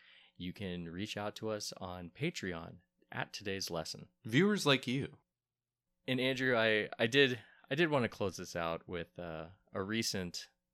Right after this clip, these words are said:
Speaker 1: little essay on, on Mercy from Nick. So with your permission, I'd like to read something from the recent Red Hand Files that kinda lays out Nick's, uh, feelings towards Mercy right now.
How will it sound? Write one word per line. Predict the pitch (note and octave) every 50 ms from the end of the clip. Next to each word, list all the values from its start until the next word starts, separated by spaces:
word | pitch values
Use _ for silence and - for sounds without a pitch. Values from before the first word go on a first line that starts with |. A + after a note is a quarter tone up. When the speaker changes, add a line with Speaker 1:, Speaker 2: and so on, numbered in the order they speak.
| _ _ _ _ _ _ C#3+
Speaker 1:
little | - C3+ C3+ A2+ - G2
essay | G2 F#2+ - - - G2 F#2 F2+
on, | E2+ F2 F2 E2+ E2+ E2 E2+ -
on | - F2 E2+ E2+
Mercy | E2 E2+ E2+ E2 - - F2+ E2
from | - - - F2+ E2 E2 D#2+
Nick. | E2 E2+ E2 E2 - - _ _ _ _ _ _ _ _ -
So | - - G2+ F#2+
with | F#2 F2
your | C#3+ D3+ C#3+
permission, | - A2+ F#2+ F#2+ F#2+ - - F#2 E2+
I'd | E2+ E2 D#2+
like | E2+ E2+ -
to | - E2+
read | D#2+ F2 F2 E2+ E2
something | - F#2+ E2+ - F2 E2
from | - E2+
the | E2+ E2+ E2 - - - F#2
recent | F2+ G2 G2+ - - E2 E2+
Red | F2 E2 E2 E2
Hand | E2+ E2+ E2 D#2+ D#2+
Files | - E2+ E2+ E2 E2 -
that | - -
kinda | B2+ B2 G#2+
lays | F2+ F2 F2 E2+ E2 E2
out | F2+ E2 E2 - -
Nick's, | - E2+ D#2+ - - - - -
uh, | - - D#2 D#2
feelings | - - G#2 G2+ F#2+ F#2 E2+ E2+ D#2+ -
towards | - - E2+ E2+ - -
Mercy | E2+ D#2+ E2 E2 - - - -
right | D#2+ D#2+ E2 -
now. | - - - -